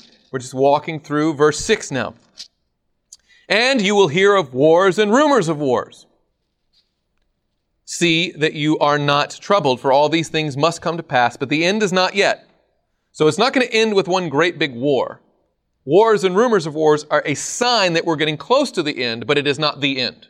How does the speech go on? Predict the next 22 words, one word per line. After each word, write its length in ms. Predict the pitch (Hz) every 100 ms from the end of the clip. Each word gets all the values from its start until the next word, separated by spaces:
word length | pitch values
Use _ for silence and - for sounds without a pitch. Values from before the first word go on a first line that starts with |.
| _ _ _ _
"For 180 | 180
nation 520 | 165 190 214 - 196 170
will 200 | 208 202
rise 320 | 196 190 160
against 320 | 170 170 151
nation, 380 | 165 180 - 110
and 220 | 139 135
kingdom 420 | - 208 202 196 175
against 360 | 160 165 156
kingdom." 440 | - 160 151 113 - _ _ _ _ _ _ _ _ _ _ _ _ _ _ _ _ _
And 120 | 120 131
as 80 |
we 120 | 135 156
know, 160 | 160
the 100 | 156
twentieth 440 | - - 170 165 151
century 280 | 165 156
was 120 | 165 131
the 60 |
bloodiest 520 | 117 135 151 156 151
in 140 | - 120
history 500 | 160 156 208 254